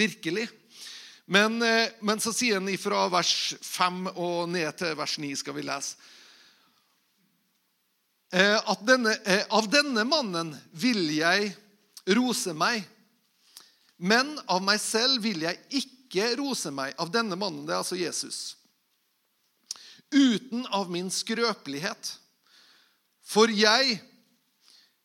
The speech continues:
eh, for om jeg likevel skulle ønske å rose meg, vil jeg ikke bli en dåre.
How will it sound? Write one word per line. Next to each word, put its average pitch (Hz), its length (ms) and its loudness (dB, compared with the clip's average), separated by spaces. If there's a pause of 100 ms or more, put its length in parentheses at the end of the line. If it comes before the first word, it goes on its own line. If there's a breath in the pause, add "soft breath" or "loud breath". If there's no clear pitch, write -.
(320)
eh, 190 320 4
for 247 400 0
om 262 240 -2
jeg 202 160 2
likevel 208 560 -4
skulle 214 480 -4
ønske 240 400 -4
å 156 160 0
rose 233 480 -4
meg, 214 320 -2 (480 loud breath)
vil 214 400 0
jeg 160 320 -2 (1040)
ikke 208 560 0
bli 165 240 -2
en 196 100 0
dåre. 269 380 2